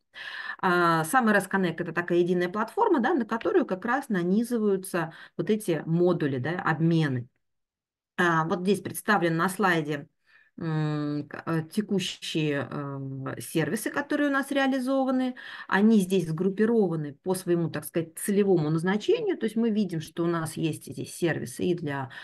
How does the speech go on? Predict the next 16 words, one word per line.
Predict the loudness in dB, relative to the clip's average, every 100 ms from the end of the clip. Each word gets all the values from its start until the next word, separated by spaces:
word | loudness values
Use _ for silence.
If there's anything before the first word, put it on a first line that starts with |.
| -16 -6
а, | -6 0
поддержки | 0 0 -4 -6
требований | -2 0 0 2 2
законодательства, | 2 -2 -2 0 4 4 2 -4 -6 -4
и | -4
для | -4
повышения, | -6 -8 -6 -6 -6
там, | -6 -4
лояльности | 0 2 4 2 0 -4
клиента, | -2 -2 0 -2 -2 -4 -4 -10 -18 -14 -4
а, | 0 2 2 2
для | 0 -4
сокращения | -2 -2 0 0 -2
документооборота, | -2 0 0 0 0 2 2 0 0
да, | 0 0
и, | 0 -4